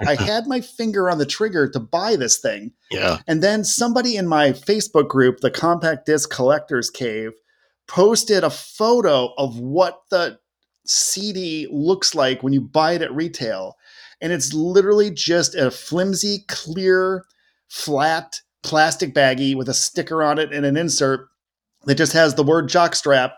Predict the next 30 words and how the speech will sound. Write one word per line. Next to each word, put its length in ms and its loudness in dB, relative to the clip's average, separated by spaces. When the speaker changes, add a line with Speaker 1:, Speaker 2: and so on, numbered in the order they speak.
Speaker 1:
bare 280 2
minimalist. 600 0
There's 180 -8
no 220 2
liner 400 -2
notes, 380 -2
no 160 2
album 280 4
credits. 480 2
It's 180 -10
just 240 -2
literally 300 0
a 100 2
white 540 -4
card 420 2
they 100 0
stuck 500 -2
into 320 -2
the 140 -2
C 300 -4
D, 220 -2
kind 240 -2
of 80 0
what 100 -4
you 120 2
would 80 -2
get 160 0
with 100 -2
a 60 2
promo. 800 2